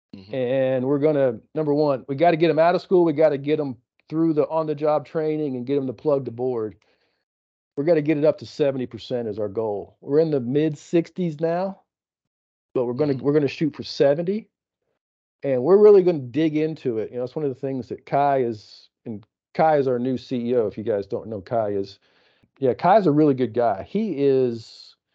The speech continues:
Speaker 2: I don't know, Frank, I don't know how you describe it. Um, there's never been a, a C E O that I've met that has been this focused on the drivers in my career. I could be wrong. I could be wrong, but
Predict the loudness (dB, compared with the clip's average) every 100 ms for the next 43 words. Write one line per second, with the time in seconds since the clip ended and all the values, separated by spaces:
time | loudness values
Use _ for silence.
0 | _ _ _ 0 0 -2 -6 -8 -4 -4
1 | 0 -2 -2 -2 0 0 -4 -4 -4 -4
2 | -6 -14 _ _ 0 2 4 4 6 6
3 | 4 0 -8 -12 -4 0 2 4 4 0
4 | -2 -2 -2 -2 -4 -4 -8 -8 -6 -4
5 | -4 -6 -4 0 0 0 -6 -6 -8 -6
6 | -4 -6 -8 -8 -10 -4 -2 -2 -2 -12
7 | -20 -20 _ _ _ _ _ -10 -6 -6
8 | -8 -12 -12 -14 _ _ _ -10 0 2
9 | 4 6 4 2 -6 -16 _ -16 -10 -8
10 | -6 -6 -8 -10 -6 -8